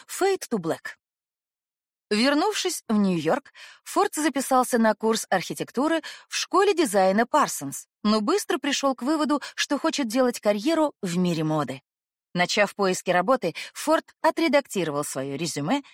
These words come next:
не став уточнять квалификацию. Такой же редактуре подверглось и упоминание о его сотрудничестве с парижской маркой Хлои. Он не стал вдаваться в подробности и писать, что трудился в рекламной кампании,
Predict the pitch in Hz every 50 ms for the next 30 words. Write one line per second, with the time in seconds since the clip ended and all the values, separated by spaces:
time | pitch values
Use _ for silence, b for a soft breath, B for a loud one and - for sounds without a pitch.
0 | b _ 330 392 466 466 - - - 170 269 - _ 165 - - - - - -
1 | 294 330 - - _ _ - 269 269 247 226 - 214 - - 110 - - - -
2 | - - _ _ _ _ _ _ _ _ _ - 208 202 - 226 214 202 196 -
3 | 190 180 196 196 254 269 - - 381 381 370 359 B B B B - 311 302 240
4 | 262 320 349 349 294 349 381 - - _ 320 311 302 - 311 277 262 262 240 247
5 | 277 294 330 349 - 214 202 202 202 202 196 - 185 160 - 170 180 202 214 247
6 | 254 - 311 - - 311 320 B B B B - - - - 285 262 247 269 285
7 | 277 - - - 392 392 339 240 170 147 147 _ - 262 247 - - 147 135 135
8 | 139 156 180 _ _ B B B B B B - 381 403 403 415 427 392 - -
9 | 214 190 180 180 185 185 175 175 - - 180 _ 202 180 185 220 277 247 277 269
10 | - - 233 220 190 226 - - 269 277 - B B B B - - - 269 214
11 | 240 233 220 185 220 214 190 - 202 185 190 180 - 185 170 160 156 151 151 143
12 | - 151 151 135 - 208 240 294 302 320 320 330 B